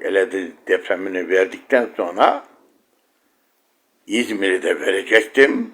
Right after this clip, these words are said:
İzmir'i oğluma arabayla çarptılar. Yani bu kadar şahsiyeti, bir de götünü başını sallayan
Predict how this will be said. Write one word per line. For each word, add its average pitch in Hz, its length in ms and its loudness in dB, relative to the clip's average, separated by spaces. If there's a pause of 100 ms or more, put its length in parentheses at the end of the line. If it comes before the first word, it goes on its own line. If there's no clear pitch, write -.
(160)
İzmir'i 92 800 -2 (1160)
oğluma 107 680 4
arabayla 98 640 2
çarptılar. - 800 -12 (880)
Yani - 240 0 (100)
bu - 180 -4
kadar 90 540 -2 (800)
şahsiyeti, - 800 -6
bir 107 120 -6
de 147 180 6 (640)
götünü 127 440 2
başını 131 400 0
sallayan 104 800 -4